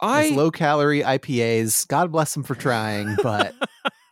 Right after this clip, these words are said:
Speaker 2: no thanks.
Speaker 1: I know there are people out there who don't like the bitterness of an I P A. They don't enjoy it. It's fine.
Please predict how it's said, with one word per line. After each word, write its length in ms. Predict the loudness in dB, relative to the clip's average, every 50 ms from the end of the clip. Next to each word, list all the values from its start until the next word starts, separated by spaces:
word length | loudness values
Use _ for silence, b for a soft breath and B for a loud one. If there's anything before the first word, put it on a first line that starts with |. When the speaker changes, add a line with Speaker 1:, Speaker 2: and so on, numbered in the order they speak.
| -8 -6
Speaker 2:
no 220 | -2 -2 0 0 0
thanks. 640 | -2 -4 -8 -8 -10 -12 -16 -14 -12 -10 -8 -6
Speaker 1:
I 100 | -4 -2
know 160 | 0 2 2 4
there 100 | 4 2
are 60 | 2
people 220 | 0 0 0 2
out 180 | 2 2 2 2
there 180 | 2 4 6
who 100 | 6 4
don't 360 | 4 4 4 4 4 2 0 -2
like 440 | -2 0 0 2 2 2 0 0 -2
the 100 | -4 -2
bitterness 680 | 0 2 2 4 4 4 4 4 2 2 2 2 2
of 120 | 0 0 0
an 60 | 0
I 200 | 0 0 -2 -2
P 240 | -2 -2 0 2 4
A. 340 | 4 4 4 4 4 4 4
They 140 | 4 4
don't 180 | 4 2 2 2
enjoy 640 | 2 0 0 -2 0 2 4 6 6 6 6 4
it. 180 | 4 2 2 0
It's 220 | 0 -4 -8 -10
fine. 560 | -4 -2 0 0 2 2 2 2 0 -2 -4